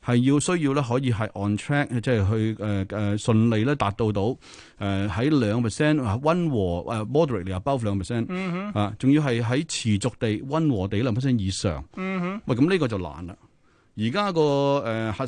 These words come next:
Speaker 1: 呃，核心嘅消費平-，呃，平-，平減指數，講緊係一點四percent左右。
Speaker 2: 嗯。
Speaker 1: 過去二十年嚟講嘅話，除咗，即係，呃，零-，二零零四到二零零八年嗰三四年係曾經係，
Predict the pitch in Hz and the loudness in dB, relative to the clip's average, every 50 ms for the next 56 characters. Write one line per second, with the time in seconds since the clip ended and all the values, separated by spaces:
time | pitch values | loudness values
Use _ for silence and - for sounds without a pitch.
0 | - - - 113 120 113 107 - 127 - - - 165 151 156 160 160 147 - 131 | -8 -10 -10 -8 -8 -6 -6 -6 -8 -6 -6 -4 -2 0 0 0 0 2 2 4
1 | 127 120 120 - - - 165 151 - - 165 143 110 - 104 98 101 95 - 95 | 4 4 4 2 0 0 0 0 0 0 0 0 0 0 0 0 0 -2 -4 -6
2 | 104 101 98 117 98 - 104 95 - 104 98 107 123 143 - 135 135 135 131 117 | -6 -4 -4 -6 -6 -6 -6 -4 -2 0 2 2 2 2 2 0 0 2 2 2
3 | 113 107 113 127 139 131 123 117 107 120 - - 104 110 120 - 117 98 90 - | 2 2 0 0 0 0 0 0 0 -2 -2 -2 -2 -2 0 0 -2 -2 -2 -2
4 | 117 117 113 110 - 80 80 95 101 92 69 73 - - - - - - - 151 | -4 -4 -4 -4 -6 -6 -6 -6 -6 -6 -8 -10 -12 -16 -20 -20 -16 -12 -10 -10
5 | 135 113 101 - - - - 170 175 170 156 143 - 135 107 104 95 101 104 98 | -10 -10 -12 -14 -10 -2 2 4 4 4 4 2 0 -2 -2 -2 -2 -2 -2 -2
6 | 123 147 180 151 156 165 - - 101 92 104 127 147 165 160 160 165 160 156 147 | -2 -2 -2 -2 -2 -2 -2 -2 -2 -2 0 0 0 2 2 2 2 0 -2 -2
7 | - 165 143 123 110 107 107 110 - 107 104 98 98 95 85 87 92 95 95 - | 0 0 2 2 2 2 0 -2 -2 -2 -2 -2 -2 -2 -2 -2 -2 -2 -4 -4
8 | - 127 113 101 98 98 92 92 90 92 92 - 127 123 117 117 113 107 92 92 | -2 0 0 2 2 2 0 0 0 -2 -2 -2 0 0 0 0 0 0 0 0
9 | 90 92 87 87 92 92 - 123 117 110 104 95 90 101 131 - - 147 139 139 | -2 -2 -2 -2 -2 0 0 0 0 0 -2 -2 0 0 0 2 2 2 2 2
10 | - 123 101 85 80 85 85 87 92 90 - 80 80 85 - 135 131 104 90 | 2 0 0 0 0 -2 -2 -2 -2 -2 -2 -2 -2 0 2 2 2 2 0